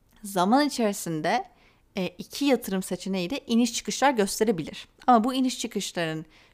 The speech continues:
çıkma ve düşme oranı tabii ki de risk tiplerine göre farklılaşır. Bu da zaten riskin esas tanımıdır. İniş çıkışa göre ne kadar toleransınız olduğu.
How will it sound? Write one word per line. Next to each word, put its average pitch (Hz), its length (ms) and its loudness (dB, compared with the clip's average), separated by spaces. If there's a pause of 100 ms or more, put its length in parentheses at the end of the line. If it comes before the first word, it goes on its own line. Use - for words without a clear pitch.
çıkma 262 280 2
ve 220 120 2
düşme 202 260 -2
oranı 214 380 2
tabii 233 220 0
ki 185 100 -2
de 180 80 0
risk 220 280 -4
tiplerine 170 360 -4
göre 196 260 -2
farklılaşır. 233 840 2 (320)
Bu 415 100 4
da 269 80 6
zaten 233 480 0
riskin 294 460 -2 (220)
esas 302 300 -2
tanımıdır. 247 680 0
İniş 233 280 2
çıkışa 220 360 -2
göre 180 220 0
ne 208 100 -2
kadar 175 200 0
toleransınız 160 680 -4
olduğu. 165 420 -4